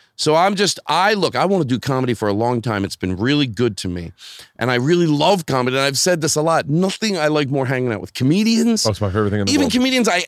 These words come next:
Speaker 1: socially disagree with. I'll see them at the Montreal Comedy Festival and just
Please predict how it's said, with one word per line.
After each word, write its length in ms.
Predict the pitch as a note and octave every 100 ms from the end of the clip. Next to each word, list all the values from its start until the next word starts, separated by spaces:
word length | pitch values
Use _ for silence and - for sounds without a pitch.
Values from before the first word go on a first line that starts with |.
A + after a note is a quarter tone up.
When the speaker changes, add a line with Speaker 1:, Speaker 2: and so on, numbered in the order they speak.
| - _ D#3
Speaker 1:
socially 560 | - A3+ B3 G#3+ A3
disagree 560 | E3 A3 G3 E3 A#3 C4+
with. 160 | G#3+ -
I'll 120 | F#3
see 200 | - A3+
them 120 | G#3+ G#3+
at 80 | G3
the 60 |
Montreal 400 | G3 G#3 F#3+ F#3+
Comedy 340 | F3 G3+ A3 G3
Festival 440 | F#3+ F3 F3 E3+
and 120 | E3+
just 200 | E3+ G3+